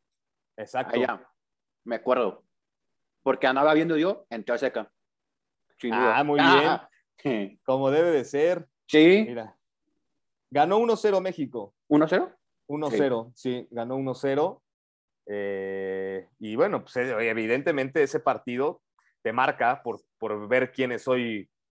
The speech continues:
Speaker 1: Países Bajos, ¿no?
Speaker 2: Sí.
Speaker 1: Este, en el Mundial y es uno de los candidatos. Entonces, pues la idea es que ojalá México pueda llegar al Mundial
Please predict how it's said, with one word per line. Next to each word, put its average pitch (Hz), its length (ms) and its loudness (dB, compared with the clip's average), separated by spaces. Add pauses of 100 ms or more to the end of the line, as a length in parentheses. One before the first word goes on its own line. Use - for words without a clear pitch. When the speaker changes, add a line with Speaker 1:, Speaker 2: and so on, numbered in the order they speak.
(140)
Speaker 1:
Países 117 360 0
Bajos, 127 380 0
¿no? 190 280 -4 (140)
Speaker 2:
Sí. 107 80 -8 (120)
Speaker 1:
Este, 98 720 -6 (160)
en 104 280 -14
el 101 140 -8
Mundial 120 500 0
y 120 80 0
es 120 140 -6
uno 123 140 -6
de 113 60 -4
los 101 140 -8
candidatos. 110 560 -2
Entonces, 131 500 -10 (360)
pues 113 160 -10
la 117 100 0
idea 139 300 4
es 147 180 0
que 107 500 -2 (400)
ojalá 117 840 0
México 127 340 -6
pueda 131 200 2
llegar 117 260 2
al 113 120 -2
Mundial 113 480 -4